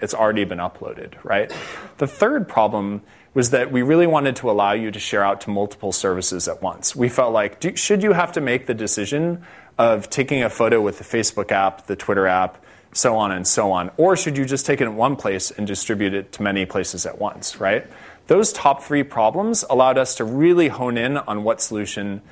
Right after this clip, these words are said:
um, we wanted to build. And that's really what Instagram became. I also wanted to say that,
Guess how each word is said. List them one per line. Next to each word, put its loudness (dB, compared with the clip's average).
um, -2
we 2
wanted 0
to -12
build. -4
And 0
that's 0
really 4
what -2
Instagram -6
became. -14
I 4
also 2
wanted 0
to -6
say 2
that, -2